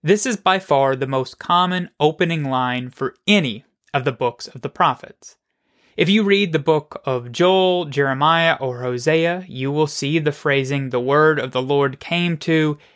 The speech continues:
insert prophet name here. In plain English, this opening line means nothing more than, "There was a prophet named Jonah."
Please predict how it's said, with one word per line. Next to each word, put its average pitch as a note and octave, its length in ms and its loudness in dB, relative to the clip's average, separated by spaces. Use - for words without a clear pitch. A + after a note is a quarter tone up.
insert D3 640 0
prophet B2 480 0
name A2+ 320 -8
here. C3 460 0
In G3+ 140 2
plain A3+ 420 2
English, D#3+ 560 0
this D#3 240 0
opening C#3+ 440 0
line B2+ 520 -2
means E3 640 0
nothing D#3+ 400 0
more C#3 380 -2
than, A#2+ 420 -4
"There B2+ 160 0
was D3+ 520 2
a B2 160 -6
prophet F3 680 0
named C3 540 -4
Jonah." B2 540 -4